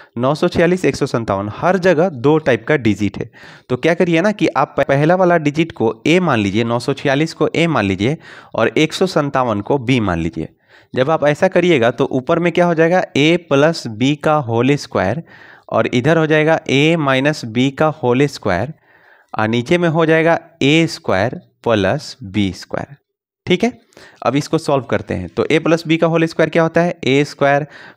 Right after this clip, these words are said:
प्लस बी स्क्वायर प्लस टू ए बी। और इधर a माइनस b का होल स्क्वायर क्या होता है, तो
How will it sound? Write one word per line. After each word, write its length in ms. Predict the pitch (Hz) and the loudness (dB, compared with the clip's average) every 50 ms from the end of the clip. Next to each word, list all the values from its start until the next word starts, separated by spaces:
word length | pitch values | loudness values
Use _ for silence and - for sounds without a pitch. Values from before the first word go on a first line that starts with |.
| _ _ | _ _
प्लस 300 | - 113 113 117 113 - | 2 2 2 2 0 -6
बी 260 | 107 104 135 147 147 | -2 0 0 0 0
स्क्वायर 460 | 135 - - - 139 139 135 135 143 - - - - _ _ _ _ | -2 -4 -2 0 0 2 0 0 -4 -8 -14 -20 -20 _ _ _ _
प्लस 340 | - 107 104 110 117 - - - _ | 2 2 4 2 2 -2 -6 -6 _
टू 220 | - 143 147 156 131 - - | -2 0 0 -2 -2 -2 0
ए 200 | 117 110 110 104 | 0 0 0 -2
बी। 220 | 90 90 101 90 80 - _ _ _ - - - _ _ - | -2 -4 -4 -4 -4 -8 _ _ _ -20 -20 -20 _ _ -4
और 120 | 98 - | -2 -2
इधर 220 | 113 110 123 123 - | 0 0 0 -2 0
a 160 | - 139 156 | 0 0 2
माइनस 300 | 156 156 156 160 151 - | 2 0 0 -2 -4 -2
b 100 | 143 156 | -4 0
का 100 | 151 165 | 0 0
होल 220 | 156 160 160 156 156 | 0 2 0 0 0
स्क्वायर 260 | - - 170 160 156 | 0 0 0 0 0
क्या 140 | - 170 165 | 0 0 0
होता 200 | 165 165 165 165 | 2 2 0 0
है, 120 | 180 185 | 0 -2
तो 240 | 170 - - - - | -4 -4 -4 -4 -2